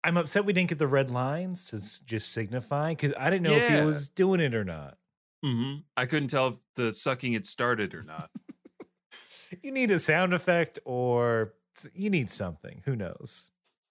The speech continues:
Speaker 2: I, I'll give you something that, that was, uh, uttered in, in my episode, uh, that's, I think, a little different in yours. Um, 'cause as he's, as he's, uh, we're gonna say suck a lot in this episode.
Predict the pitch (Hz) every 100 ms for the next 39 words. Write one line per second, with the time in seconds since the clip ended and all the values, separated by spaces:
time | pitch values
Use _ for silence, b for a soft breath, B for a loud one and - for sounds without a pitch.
0 | _ _ _ _ _ _ _ b b 151
1 | 123 - 113 131 139 123 98 110 95 101
2 | 95 92 - 87 95 104 98 85 90 87
3 | - 123 120 104 101 101 - 95 95 92
4 | 87 82 87 - 87 82 80 _ _ 98
5 | 87 80 87 87 104 92 90 85 87 -
6 | 85 85 80 78 80 80 80 - - _
7 | - 90 82 80 78 82 _ _ - 90
8 | 101 95 92 - 110 95 98 92 - 87
9 | 82 78 - _ _ _ _ _ _ _
10 | _ _ - - 120 147 123 104 - 104
11 | 92 87 78 78 - 92 -